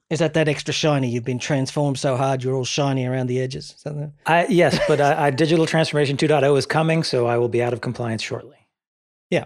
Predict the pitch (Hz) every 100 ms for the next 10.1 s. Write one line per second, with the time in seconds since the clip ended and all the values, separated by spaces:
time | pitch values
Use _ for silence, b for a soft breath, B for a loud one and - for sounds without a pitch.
0 | - - 160 220 202 208 196 185 196 -
1 | 214 165 151 202 220 214 - 190 202 196
2 | 196 - 180 180 - 175 175 160 143 -
3 | 170 147 156 156 160 151 135 151 143 151
4 | 139 143 - - B B B B - 127
5 | 120 139 135 151 147 160 - 175 170 147
6 | 139 139 135 131 131 147 143 135 143 143
7 | 147 143 135 - 139 135 160 170 143 139
8 | 170 143 147 143 127 135 139 160 147 143
9 | 131 131 127 123 165 139 - 190 190 202
10 | 196